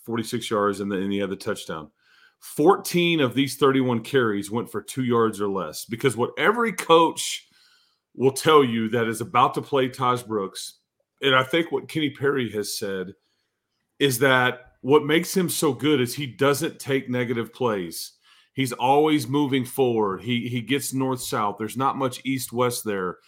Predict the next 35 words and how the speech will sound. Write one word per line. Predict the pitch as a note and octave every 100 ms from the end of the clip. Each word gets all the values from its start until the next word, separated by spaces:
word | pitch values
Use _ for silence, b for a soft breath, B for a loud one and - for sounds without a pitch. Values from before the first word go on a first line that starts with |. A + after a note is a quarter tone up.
| b b
He | - C3
squares | - C#3 D3 C3
his | C#3
shoulders, | - C3+ C3 B2 A#2+ A#2
and | A2 A2
it, | A2 -
and | A#2
it's, | A2+ G#2+ -
it's, | A2 - -
it's | A#2+ -
positive. | - B2 A#2 F#2+ F#2 - b b b b
And | A#2 A#2
you | A2
can't | - D3 C3
go | C3+
broke | A2 C3 C3 B2+
making, | A2+ A2+ B2 A2 A2
making | A2+ A2+ A2
profit | - A#2+ - G#2+ -
after, | G2 G#2+ - A2
one | A2+ A2+
after | G#2+ A#2
another, | G#2+ G2 D#2+ E2+
okay? | - B2 A#2+ B2 b b b b b -
But | A2 C3+ B2+ B2
he | C3 F#3+
took | - F#3 G3
some | - F3
negative | D3 D3+ F3 F3
plays | F#3 F#3 F3+
here | D#3 A#2+ G#2
or | B2 B2+
some | - A#2+
no | B2 C#3+
gains. | C3 D3+ D3+ G#2 F2+ -